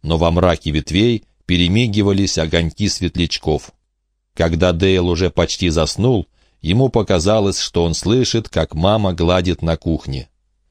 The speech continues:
Кроме дыхания обоих мальчиков, в комнате какое-то время не было слышно ни звука. Снаружи доносилось уханье совы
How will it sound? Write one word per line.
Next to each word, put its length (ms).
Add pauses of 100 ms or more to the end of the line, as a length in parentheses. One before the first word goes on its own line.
(260)
Кроме 320
дыхания 640
обоих 340
мальчиков, 720 (240)
в 120
комнате 520
какое-то 560
время 500
не 220
было 240
слышно 500
ни 140
звука. 560 (640)
Снаружи 580
доносилось 720
уханье 520
совы 480